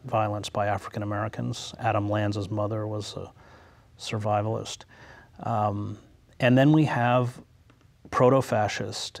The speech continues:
entities, the Christian Right, Tea Party, militias, um, the Minutemen and others who celebrate not only the gun culture, but celebrate, um,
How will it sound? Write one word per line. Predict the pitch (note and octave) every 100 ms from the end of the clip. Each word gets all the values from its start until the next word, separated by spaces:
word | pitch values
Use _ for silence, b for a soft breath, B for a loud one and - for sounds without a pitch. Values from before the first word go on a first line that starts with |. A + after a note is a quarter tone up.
| -
entities, | C3 E3+ G2+ F2 G#2 -
the | -
Christian | A2+ A#2 - G#2+ G#2
Right, | G#2 G#2+ G#2+ A2+ - - _ _ -
Tea | -
Party, | G#2 - G2+ G#2 G#2+ G#2+ G#2+ -
militias, | G2 G#2+ - G#2+ G#2 G#2+ - B B B B B B B B _
um, | - G#2 G#2 G2 G2 G2 G2 G#2 - - - -
the | B2 A2
Minutemen | G#2 G#2+ G#2+ G#2+ G#2 G#2 G#2 G2+
and | G2+
others | A#2 F3 C3 G#2+ G#2
who | - A2
celebrate | - - B2 C3+ A#2 G#2+ G2+ G#2+ - _ _ -
not | B2+ E3
only | F3+ C3
the | G#2
gun | G2 E3 G3
culture, | - E2 D#2 - - - _ _
but | - A2+
celebrate, | - B2 B2 G#2+ G#2+ G#2 G#2 G#2 - B B B B B -
um, | A#2+ A2 G#2 G2+ G2+ G#2 G#2+